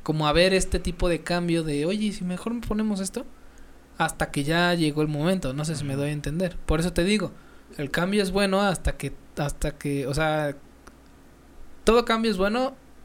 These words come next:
Speaker 1: siempre y cuando lo hagas en el tiempo que tiene que ser.
Speaker 2: En el tiempo y consciente, ¿no? De, de lo que estás
Speaker 1: Por-,
Speaker 2: haciendo.
Speaker 1: porque así te lo pongo, si nosotros hubiéramos, por ejemplo, cambiado todo este, todo, todo el, el
Speaker 2: El look.
Speaker 1: set,
Speaker 2: Ujú.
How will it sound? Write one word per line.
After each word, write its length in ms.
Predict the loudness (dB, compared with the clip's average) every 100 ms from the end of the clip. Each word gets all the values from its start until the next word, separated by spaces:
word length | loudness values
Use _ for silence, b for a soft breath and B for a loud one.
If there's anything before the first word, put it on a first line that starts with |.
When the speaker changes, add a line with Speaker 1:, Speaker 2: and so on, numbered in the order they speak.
| -18 -4
Speaker 1:
siempre 320 | -2 0 2
y 20 |
cuando 280 | 2 2 0
lo 140 | -2
hagas 320 | -2 -4 -8 -10 -10
en 140 | -4
el 120 | -2 -2
tiempo 260 | 0 -2
que 100 | -4
tiene 220 | -10 -10
que 100 | -10
ser. 140 | -12 -12 -20 -20 -18 -18 -18 -20 -20 -20 -20 -8
Speaker 2:
En 160 | -4 -2
el 140 | -2
tiempo 300 | 0 0 0
y 60 | 0
consciente, 560 | -2 0 0 0 -2 -2
¿no? 260 | -2 -4 -4
De, 140 | -4 -4 -14
de 180 | -6 -2
lo 140 | -2 -4
que 60 |
estás 440 | -4 -4 -4 -10 -14 -20 -20 -10
Speaker 1:
Por-, 100 | 2 2
Speaker 2:
haciendo. 220 | 4 2
Speaker 1:
porque 120 | 2
así 140 | 2
te 100 | 6
lo 120 | 6 8
pongo, 320 | 6 6 4
si 140 | 2
nosotros 360 | 0 2 2 2
hubiéramos, 400 | 4 4 4 2
por 200 | 2 4
ejemplo, 400 | 4 6 4 4
cambiado 460 | -2 2 4 4 4
todo 200 | 4 4
este, 400 | 0 -4 -4 -6
todo, 580 | -4 -2 -2 -2 -4 -4
todo 300 | -2 0 0
el, 420 | 0 -4 -6 -10 -16 -16 -4
el 100 | 0
Speaker 2:
El 60 | 4
look. 100 | 4
Speaker 1:
set, 180 | 4 0 -6 -6 -10
Speaker 2:
Ujú. 260 | -10 -10